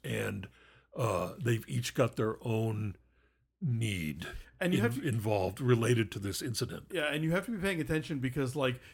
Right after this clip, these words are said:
Speaker 2: very minor incidents can come up as a big thing later, or no, you know, things that are supposed to be kept secret and then aren't are, you know, like, key segments of the plot.
Speaker 1: Yeah.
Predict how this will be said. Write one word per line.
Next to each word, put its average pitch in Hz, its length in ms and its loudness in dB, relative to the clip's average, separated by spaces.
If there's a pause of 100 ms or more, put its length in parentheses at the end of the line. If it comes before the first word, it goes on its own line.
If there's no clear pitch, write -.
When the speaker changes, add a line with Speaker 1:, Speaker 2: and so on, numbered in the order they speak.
(100)
Speaker 2:
very 147 460 4
minor 131 840 0 (360)
incidents 127 640 -4
can 120 220 -8
come 135 280 -2
up 113 140 -4
as 123 140 -4
a 120 40 -2
big 113 280 -4
thing 110 320 -8
later, 107 360 -8
or 127 480 0 (600)
no, 165 200 -2 (720)
you 165 100 0
know, 123 180 0 (200)
things 208 280 0
that 170 120 0
are 156 60 0
supposed 147 400 -4
to 170 60 -10
be 135 140 -4
kept 135 300 -6
secret 135 520 -6
and 139 200 -2
then 127 240 0
aren't 127 480 -4 (120)
are, 113 220 -4
you 127 160 -4
know, 110 140 -6
like, 110 240 -10 (520)
key 127 320 -2 (1000)
segments 113 400 -6
of 117 60 -16
the 104 60 -20
plot. - 380 -20
Speaker 1:
Yeah. 104 240 2